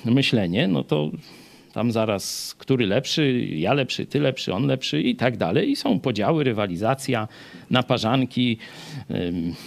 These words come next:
w innych tekstach mówił, baczcie, abyście się nie pożarli, nie? Tak się gryziecie, e, i tak dalej, i tak dalej, nie? No i cielesny styl życia. Cielesny styl życia.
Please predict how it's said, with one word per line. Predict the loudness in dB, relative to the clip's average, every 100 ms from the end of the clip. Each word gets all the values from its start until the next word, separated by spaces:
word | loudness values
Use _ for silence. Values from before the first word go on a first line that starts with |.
| -6
w | 2
innych | 2 2 0
tekstach | -2 0 -2
mówił, | 0 0 -2
baczcie, | -4 -2 -2 -2 -8 -4 -2
abyście | -2 -4 -6
się | -4 -4
nie | -4
pożarli, | -4 4 4 4 2 2 0
nie? | 0 -2
Tak | -2 -2
się | -2
gryziecie, | 0 2 4 2 2 -4 -4 -6 -4
e, | -2 -4 -4
i | -4
tak | -4 -4
dalej, | -2 -2 -2 -4
i | -4
tak | -4 -4
dalej, | -8 -10 -16 -16
nie? | -12 -2 -2 -2 -18 -20 -16 0
No | 2 4
i | 2
cielesny | 6 6 8 4 4 2 2
styl | 2 4 6 6
życia. | 4 4 0 -10 _ _ -8 4
Cielesny | 4 6 2 2 0
styl | 2 2 4 4
życia. | 4 2 -4